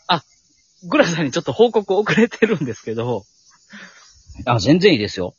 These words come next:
Speaker 1: 実はあの、Spotifyの方でも連携しておりまして。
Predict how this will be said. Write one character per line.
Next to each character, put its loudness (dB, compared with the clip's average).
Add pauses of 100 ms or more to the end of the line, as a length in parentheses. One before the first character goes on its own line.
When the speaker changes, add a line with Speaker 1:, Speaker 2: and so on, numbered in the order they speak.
Speaker 1:
実 -12
は -6
あ -10
の、 -10
Spotify -6
の -10
方 -8
で -10
も -12
連 -4
携 -6
し -10
て -8
お -2
り -6
ま -6
し -16
て。 -14